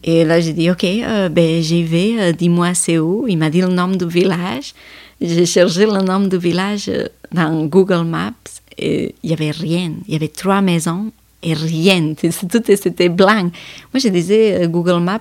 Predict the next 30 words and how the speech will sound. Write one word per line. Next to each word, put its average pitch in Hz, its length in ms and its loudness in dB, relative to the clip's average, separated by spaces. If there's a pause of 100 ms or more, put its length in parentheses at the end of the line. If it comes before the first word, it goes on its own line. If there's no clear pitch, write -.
il, 151 280 -4
il 147 60 -4
s'est 156 180 -2
trompé. 156 440 -2
Et 156 360 -2
je, 147 180 -2
je 151 200 -2
vois 160 200 0
pas 185 160 -4
de 190 100 -2
maison. » 170 640 -2 (920)
Quand 208 140 0
je 208 60 2
suis 170 200 0
arrivée 175 300 2
au 190 60 2
Québec, 175 280 -2
j'ai 190 120 -4
découvert 185 460 -4
que - 100 -6
non, 156 260 -2
Google 160 260 -2
Maps 160 220 -4
s'était 170 260 -6
pas 175 160 -10
trompé. 160 440 -4
<laughs> 208 920 2
C'était 202 300 6
vraiment 202 600 2
ça. 175 280 -4